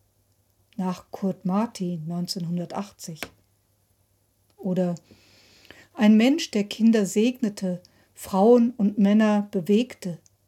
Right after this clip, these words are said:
Leben heilte und Grenzen überwand. Oder mit ihm kam Gottes Liebe zu allen Menschen, heilsam, tröstlich und herausfordernd.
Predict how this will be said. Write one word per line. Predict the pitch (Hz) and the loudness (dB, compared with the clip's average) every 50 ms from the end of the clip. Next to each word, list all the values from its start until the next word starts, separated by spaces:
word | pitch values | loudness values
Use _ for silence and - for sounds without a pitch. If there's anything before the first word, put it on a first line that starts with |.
| _ _ _ _ | _ _ _ _
Leben | - 180 190 214 247 240 240 190 156 143 | -2 2 2 4 4 4 2 0 -2 -2
heilte | 170 175 175 175 170 170 165 - 190 175 170 202 - | -4 -4 -4 -4 -6 -8 -8 -10 -10 -10 -10 -10 -10
und | - 175 175 | -10 -10 -8
Grenzen | - 185 185 208 247 254 - - 214 - | -6 -2 2 2 2 2 2 -2 -4 -4
überwand. | - 175 185 185 170 160 170 170 170 170 165 - - _ _ _ _ _ _ _ _ _ _ _ _ _ _ _ _ _ - - - _ _ _ _ | -6 -6 -8 -8 -8 -6 -8 -8 -8 -8 -10 -12 -16 _ _ _ _ _ _ _ _ _ _ _ _ _ _ _ _ _ -20 -20 -20 _ _ _ _
Oder | 440 381 208 190 196 196 190 190 196 190 - _ _ _ _ _ _ _ _ _ _ _ _ _ _ _ _ _ _ _ _ - | -6 -4 -2 0 2 2 2 2 0 -2 -4 _ _ _ _ _ _ _ _ _ _ _ _ _ _ _ _ _ _ _ _ -2
mit | 208 202 208 - - | -2 -2 -2 0 2
ihm | 214 240 262 330 320 | 4 6 6 4 2
kam | - - 247 240 240 240 240 | -4 -4 -2 0 0 0 0
Gottes | 233 220 226 247 220 - - - | -2 -4 -4 -6 -8 -10 -8 -2
Liebe | - 226 233 208 214 202 | 0 0 0 0 -2 -4
zu | - - - - - | -8 -8 -12 -10 -6
allen | 208 185 190 196 196 196 | -4 -4 -2 0 2 2
Menschen, | 196 190 180 175 170 160 - - 170 156 151 - _ _ _ _ _ _ _ _ - | 2 0 -2 -4 -6 -8 -10 -10 -12 -12 -14 -16 _ _ _ _ _ _ _ _ -10
heilsam, | 180 170 175 185 196 202 202 226 208 214 214 220 220 - _ _ _ _ _ _ - | -6 -4 -2 -2 -2 -2 0 -2 -2 0 0 -2 -2 -4 _ _ _ _ _ _ -20
tröstlich | - - - 202 214 240 240 - - - 247 254 269 269 - - - _ _ _ _ _ _ _ _ _ _ | -12 -4 0 2 2 2 0 -4 -8 -4 -2 -2 -2 -4 -6 -14 -20 _ _ _ _ _ _ _ _ _ _
und | - 220 262 277 - - - _ | 6 6 6 6 4 -2 -18 _
herausfordernd. | - - 247 247 233 208 202 190 180 - - - 180 175 170 175 180 175 165 170 160 - - - | -10 -6 -4 0 2 4 2 2 2 -2 -8 -10 -8 -8 -8 -6 -8 -8 -8 -8 -10 -12 -16 -20